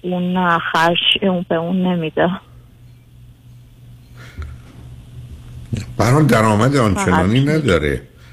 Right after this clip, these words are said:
Speaker 2: با توجه به مدتی است که اصلا میگی درس خونده.
Speaker 1: البته ایشون، اه، تز دکتراش هم داده که به هر حال تا یه مدت دیگه خب، اه،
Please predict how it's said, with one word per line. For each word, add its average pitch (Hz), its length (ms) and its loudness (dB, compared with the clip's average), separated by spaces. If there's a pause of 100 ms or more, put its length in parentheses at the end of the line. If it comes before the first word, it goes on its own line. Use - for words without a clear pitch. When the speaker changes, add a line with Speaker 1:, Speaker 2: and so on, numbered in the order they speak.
(140)
Speaker 2:
با 87 100 -2
توجه 85 340 0
به 85 120 2
مدتی 78 480 -2
است 67 140 -8
که 82 100 0
اصلا 73 240 -2
میگی 73 200 -4
درس 71 420 -4
خونده. - 400 -10 (2500)
Speaker 1:
البته 220 340 4
ایشون، 233 460 2 (140)
اه، 214 480 2 (260)
تز 233 400 2
دکتراش 214 680 0
هم 262 280 2
داده 233 520 0
که 240 480 0
به 220 80 -2
هر 208 160 0
حال 214 200 -2
تا 214 200 -8 (220)
یه 208 280 -6
مدت 214 420 -2
دیگه 202 320 -4
خب، 196 240 -10
اه، 190 840 -2